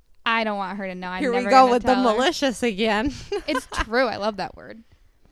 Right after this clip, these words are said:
Speaker 1: No, I
Speaker 2: Yes.
Speaker 1: feel like it's only because, like, I didn't want you to know at, at that exact moment.
Speaker 2: Yeah. And then you come back, "Where were you?" Well, let me tell you.
Speaker 1: Yeah, like, you tell them
Speaker 2: <laughs>
Speaker 1: right out. It's the repercussions you don't want in the moment. You don't want them to be like,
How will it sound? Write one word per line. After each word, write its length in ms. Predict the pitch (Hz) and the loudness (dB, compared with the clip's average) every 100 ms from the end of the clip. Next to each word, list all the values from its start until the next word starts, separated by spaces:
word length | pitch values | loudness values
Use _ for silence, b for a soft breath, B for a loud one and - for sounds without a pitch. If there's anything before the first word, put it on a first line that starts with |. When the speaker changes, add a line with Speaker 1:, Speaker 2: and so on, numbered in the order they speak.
| - - | -8 2
Speaker 1:
No, 200 | 277 269 | 4 4
I 160 | 165 | 4
Speaker 2:
Yes. 100 | 285 | 0
Speaker 1:
feel 100 | 349 | -2
like 100 | 359 | -4
it's 120 | 349 - | -4 -2
only 200 | 269 269 | 0 0
because, 400 | 254 262 226 214 | -2 -4 -4 -4
like, 340 | 202 196 - - | -4 -4 -8 -6
I 120 | 202 | -4
didn't 160 | 208 214 | -4 -4
want 140 | 208 | -4
you 60 | 196 | -4
to 60 | |
know 180 | 190 185 | -6 -6
at, 140 | 180 - | -6 -6
at 160 | 214 - | -10 -8
that 140 | 196 | -12
exact 340 | 202 214 202 | -8 -6 -6
moment. 320 | 202 190 196 185 | -6 -6 -2 -2
Speaker 2:
Yeah. 220 | 175 160 - _ _ _ _ _ _ 214 | -2 -6 -14 _ _ _ _ _ _ -4
And 120 | 226 | 0
then 120 | 214 | 0
you 140 | 202 208 | 0 -4
come 180 | 202 | -4
back, 200 | 196 175 _ _ | -4 -4 _ _
"Where 220 | 185 175 190 | -12 -10 -8
were 160 | 247 | -8
you?" 260 | 285 160 143 _ _ | -8 -10 -12 _ _
Well, 380 | 165 247 220 151 | -4 0 0 0
let 200 | 160 247 | -2 -2
me 160 | 202 180 | -4 -6
tell 300 | - 214 202 | -2 2 2
you. 400 | 208 285 226 180 | 2 2 2 4
Speaker 1:
Yeah, 140 | 339 208 | 4 4
like, 140 | 330 | 4
you 60 | 262 | 4
tell 240 | 494 302 302 | 4 6 6
them 100 | 247 | 6
Speaker 2:
<laughs> 60 | |
Speaker 1:
right 160 | 226 220 | 4 4
out. 200 | 214 233 | 2 2
It's 160 | 233 | -4
the 80 | 294 | -2
repercussions 680 | 269 269 262 233 208 214 202 | -2 -2 -4 -4 -4 -4 -6
you 60 | 202 | -4
don't 160 | 190 | -4
want 160 | 190 185 | -2 -4
in 80 | 196 | -4
the 60 | |
moment. 320 | 185 185 190 202 | -6 -6 -8 -8
You 60 | |
don't 100 | 202 | -8
want 160 | 196 202 | -6 -6
them 120 | 208 | -6
to 60 | 196 | -6
be 260 | 196 190 185 | -6 -4 -4
like, 400 | 185 180 - | -4 -6 -10